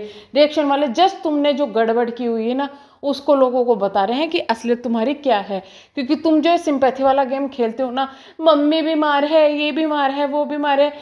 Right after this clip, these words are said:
मम्मी को ये बीमारी हो गई, तुमने तो अपनी माँ की बीमारी नहीं छोड़ी, तुमने तो अपनी माँ की बीमारी अगर दस परसेंट थी, तुम्हें सौ परसेंट बता के बताई है कि जैसे भाई बस ख़त्म ही हो गया मामला।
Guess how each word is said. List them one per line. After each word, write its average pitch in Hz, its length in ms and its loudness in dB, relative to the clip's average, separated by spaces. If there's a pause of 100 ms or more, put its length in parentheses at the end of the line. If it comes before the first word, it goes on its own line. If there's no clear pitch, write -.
(220)
मम्मी 311 240 4
को 311 100 0
ये 320 120 2
बीमारी 294 360 0
हो 285 80 2
गई, 294 100 0
तुमने 294 300 2
तो 330 60 2
अपनी 349 180 2
माँ 285 260 4
की 277 120 -4
बीमारी 269 360 -2
नहीं 269 180 -4
छोड़ी, 262 260 -2
तुमने 285 260 -2
तो 294 100 0
अपनी 269 200 -2
माँ 262 220 2
की 269 120 -6
बीमारी 254 360 0
अगर 302 180 -2
दस 262 260 2
परसेंट 226 360 -2
थी, 294 60 -6
तुम्हें 285 220 -6
सौ 277 280 4
परसेंट 262 420 -4
बता 226 240 0
के 220 100 -6
बताई 208 300 -2
है 269 100 -2 (380)
कि 302 100 2
जैसे 285 280 4
भाई 294 340 2 (200)
बस 294 320 0
ख़त्म 262 280 -2
ही 277 60 -2
हो 208 120 -2
गया 226 140 -4
मामला। 196 380 -4